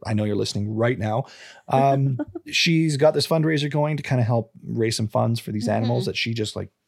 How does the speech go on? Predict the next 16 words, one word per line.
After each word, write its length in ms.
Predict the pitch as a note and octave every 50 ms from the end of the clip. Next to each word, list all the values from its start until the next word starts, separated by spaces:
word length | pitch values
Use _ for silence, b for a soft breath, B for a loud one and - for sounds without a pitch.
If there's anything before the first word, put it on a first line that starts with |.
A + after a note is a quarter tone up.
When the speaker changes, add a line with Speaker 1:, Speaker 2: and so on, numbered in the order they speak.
| _ _ -
Speaker 1:
takes 280 | - - G2 G2 -
in 120 | - G2+ G#2
and 100 | G2+ F#2+
everything. 400 | G2 G2+ G#2 G#2+ - G#2 G2 G2
So 120 | - A#2+ A2+
I'm 100 | C3 D#3
gonna 100 | F3 F3+
be 60 | E3+ D3
Speaker 2:
Super 60 | G3 F3
Speaker 1:
going 160 | B2 A#2 A2
Speaker 2:
good 60 | G#2+
Speaker 1:
to 60 | - -
that. 280 | D#3 D#3 D3+ D3+ D#3+
Speaker 2:
cause. 340 | E3 - - - - - -
Yeah. 380 | - F#3 F3+ E3 D#3 D3+ D#3+ D#3+ - _ _ -
Speaker 1:
Um, 640 | - A2+ A2+ A2+ A2+ A2+ A2+ A2 A2 A2 G#2+ A2